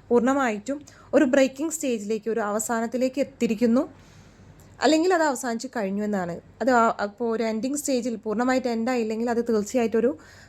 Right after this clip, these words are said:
ആ, ട്രാൻസ്ഫോർമേഷൻ തന്നെയാണ് ഉണ്ടാക്കാൻ പോകുന്നത്. ആ ഒരു വ്യക്തിയായിട്ടുള്ളൊരു കണക്ഷൻ തന്നെ ബ്രേക്ക് ചെയ്യാൻ പോകുന്നു എന്ന് തന്നെയാണ് ഈ കാർഡിലൂടെ വ്യക്തമാക്കുന്നത്.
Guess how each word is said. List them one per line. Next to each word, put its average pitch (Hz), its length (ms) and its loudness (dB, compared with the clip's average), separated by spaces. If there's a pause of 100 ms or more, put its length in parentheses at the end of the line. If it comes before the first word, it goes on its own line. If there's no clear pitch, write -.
(100)
ആ, 190 40 0
ട്രാൻസ്ഫോർമേഷൻ 220 920 -2
തന്നെയാണ് 220 420 0
ഉണ്ടാക്കാൻ 202 420 -2
പോകുന്നത്. 190 400 -4
ആ 208 120 2
ഒരു 220 160 0
വ്യക്തിയായിട്ടുള്ളൊരു 220 920 -2
കണക്ഷൻ 214 420 -2
തന്നെ 214 140 0
ബ്രേക്ക് 190 280 -2
ചെയ്യാൻ 208 240 0
പോകുന്നു 196 320 -2
എന്ന് 190 140 -2
തന്നെയാണ് 190 340 -4 (400)
ഈ 220 140 -2
കാർഡിലൂടെ 202 380 0
വ്യക്തമാക്കുന്നത്. 185 760 -6